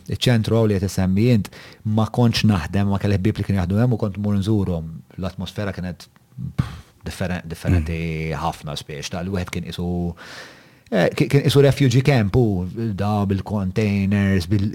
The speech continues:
Speaker 1: da, da kienu, man, jien niftakar. Kien iċempilli, per eżempju, l-leges semmejtu, l-ewwel kien jaħdem hemm, iċempilli f'nofs ta' lejli għal-libru,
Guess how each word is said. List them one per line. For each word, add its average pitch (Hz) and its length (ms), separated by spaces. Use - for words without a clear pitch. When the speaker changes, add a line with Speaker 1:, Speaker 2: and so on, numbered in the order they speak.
Speaker 1:
da, 127 340
da 120 180
kienu, 92 400
man, 95 260
jien 107 140
niftakar. 85 560
Kien 107 180
iċempilli, 104 560
per 90 160
eżempju, 107 280
l-leges 95 440
semmejtu, 85 320
l-ewwel 104 200
kien 85 140
jaħdem 85 340
hemm, 107 200
iċempilli 110 540
f'nofs 107 320
ta' 107 160
lejli 110 360
għal-libru, 104 540